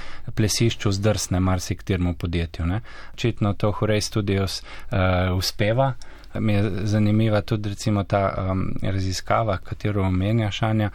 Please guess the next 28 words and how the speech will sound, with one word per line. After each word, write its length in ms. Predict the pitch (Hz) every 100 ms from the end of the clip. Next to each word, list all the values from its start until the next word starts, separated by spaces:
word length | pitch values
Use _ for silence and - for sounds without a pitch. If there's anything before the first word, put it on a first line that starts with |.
| - - -
Tam 180 | - 120
smo 180 | - 110
dejansko 540 | 107 110 - 107 104
proučevali 800 | - 101 101 - 101 107 101 92
time. 480 | - - 92 98 156 - - - - - -
Imeli 340 | - 98 87 87
smo, 360 | - 85 87 90 - -
ne 80 | -
vem, 140 | 82
mislim, 220 | 82 -
da 40 | 87
jih 80 |
je 40 | -
bilo 120 | 82
nekaj 80 | 82
sto 160 | - 87
šestdeset, 420 | - 87 85 85
sto 140 | -
sedemdeset 540 | - 95 92 - 92 - - - -
članov 420 | - - 101 95 92
timov 460 | - 107 101 92
v 220 | 92 95 92
nemških 600 | 98 98 - - 90 -
raziskovalnih 680 | 87 92 92 - 101 95 92
in 100 | 92
razvojnih, 500 | 90 98 95 92 - - - - -
em, 440 | 92 87 87 87 92
organizacijah 840 | 90 92 90 90 95 - 151